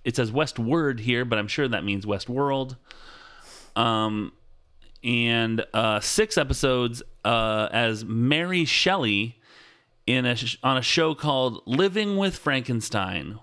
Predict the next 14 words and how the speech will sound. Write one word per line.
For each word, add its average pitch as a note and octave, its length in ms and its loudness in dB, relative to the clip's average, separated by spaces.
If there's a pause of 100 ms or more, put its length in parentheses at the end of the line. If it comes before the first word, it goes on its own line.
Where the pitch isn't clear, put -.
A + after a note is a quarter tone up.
which, A#2+ 200 0
if B2+ 100 -2
it's C#3+ 160 0
not E3+ 160 2
a - 20 0
sitcom, G#2 640 -2 (880)
I A2+ 140 2
really A#2 360 0
want A2+ 200 0
it G#2 60 -4
to G#2+ 80 -8
be G#2+ 80 2
a - 20 0
sitcom. G2 440 -8